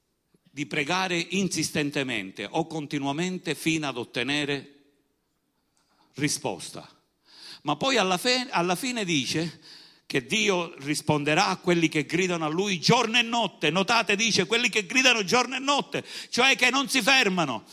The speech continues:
"Ah, ma io l'ho fatta la mia preghiera, sì, un anno fa ho pregato. Eh, boh, se Dio mi vuole rispondere, risponde, se non mi vuole rispondere,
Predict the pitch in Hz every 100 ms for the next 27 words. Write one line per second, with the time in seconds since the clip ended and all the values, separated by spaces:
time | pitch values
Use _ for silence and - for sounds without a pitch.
0 | - - 262 285 330 370 285 - 254 240
1 | 202 180 170 170 180 170 170 156 151 226
2 | 220 208 220 220 208 214 208 170 175 165
3 | 180 151 - 120 - _ _ _ _ _
4 | _ _ _ - 165 160 147 196 190 147
5 | 226 180 214 170 165 160 160 156 - 175
6 | 143 131 143 147 151 120 113 120 139 135
7 | 127 131 127 123 131 - 110 95 92 101
8 | 98